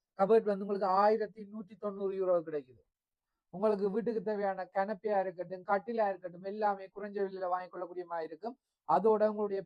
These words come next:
பேமெண்ட் வந்து நீங்க ரெண்டு பகுதியா அல்லது நாலு பகுதியா வட்டியெல்லாம் கட்டிக்கொள்ளலாம். அதுலயும் விசேடமா தொண்ணூத்தி மூணு, தொண்ணூத்தி நாலுக்கு வந்து லிபரேஷன் வந்து இலவசமா கிடைக்கும். எனவே மறந்துடாதீங்க, வந்து வாங்கிக் கொள்ளுங்க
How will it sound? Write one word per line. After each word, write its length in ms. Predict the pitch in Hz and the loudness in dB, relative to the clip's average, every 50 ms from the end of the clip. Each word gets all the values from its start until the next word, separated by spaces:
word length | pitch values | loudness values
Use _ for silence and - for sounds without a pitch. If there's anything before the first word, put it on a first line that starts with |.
| - | 0
பேமெண்ட் 340 | 233 233 233 226 226 220 214 202 196 | 0 0 2 0 -6 -8 -6 -6 -6
வந்து 140 | 190 190 190 196 | -6 -8 -10 -20
நீங்க 240 | 190 185 196 190 196 185 202 | -12 -4 -2 -2 -2 0 -2
ரெண்டு 220 | 214 208 214 233 214 | -6 -6 -4 0 2
பகுதியா 320 | 208 202 190 180 190 190 196 196 | 2 2 2 -2 -2 -2 0 0
அல்லது 180 | 196 196 196 190 202 | 0 -4 -8 -4 0
நாலு 220 | 202 214 220 220 202 185 | 2 2 2 2 0 -2
பகுதியா 340 | 190 190 175 190 190 190 196 202 208 202 _ - | -4 -6 -6 -2 0 2 2 2 2 0 _ -2
வட்டியெல்லாம் 580 | 175 185 175 _ - 233 220 214 202 196 196 170 | -2 -2 -2 _ -6 -4 -2 0 0 -2 -2 -2
கட்டிக்கொள்ளலாம். 560 | 180 170 170 170 160 165 156 156 160 185 226 - _ _ _ _ _ - 143 | -4 -6 -6 -6 -6 -6 -4 -4 -4 -6 -8 -10 _ _ _ _ _ 0 0
அதுலயும் 360 | 165 180 208 226 226 226 214 208 | 0 2 4 2 2 2 0 -4
விசேடமா 340 | 190 214 214 202 202 190 208 208 202 - - | -4 -4 -4 -2 -2 -4 -4 -6 -6 -4 -4
தொண்ணூத்தி 340 | 202 202 208 233 202 208 226 202 | -4 -4 -4 -8 -8 -8 -8 -8
மூணு, 140 | 202 196 190 - 196 | -8 -10 -10 -6 -6
தொண்ணூத்தி 300 | 196 190 190 170 175 190 | -6 -6 -6 -10 -8 -6
நாலுக்கு 260 | 185 180 190 170 185 | -6 -6 -6 -6 -8
வந்து 140 | 180 185 190 190 | -10 -10 -10 -8
லிபரேஷன் 400 | 170 196 202 190 - 196 180 175 | -2 -2 -2 -2 -2 -8 -12 -12
வந்து 140 | 175 170 180 175 170 | -10 -6 -4 -2 -2
இலவசமா 400 | 175 185 190 180 - 170 170 160 151 | 0 -2 -2 -4 -6 -8 -10 -8 -6
கிடைக்கும். 320 | 151 147 147 147 - 233 - _ - _ _ _ - | -6 -8 -8 -8 -10 -14 -14 _ -20 _ _ _ -4
எனவே 180 | 196 220 220 208 202 | -2 -2 0 4 6
மறந்துடாதீங்க, 640 | 233 247 240 233 226 226 220 208 214 208 208 220 220 196 208 | 6 6 6 4 4 4 4 4 4 2 0 -2 -2 -2 -2
வந்து 220 | 208 208 202 220 208 202 | -4 -2 -4 -2 0 0
வாங்கிக் 280 | 202 208 202 202 180 | 0 -2 -4 -10 -8
கொள்ளுங்க 280 | 202 196 196 190 185 196 | -8 -8 -8 -6 -6 -6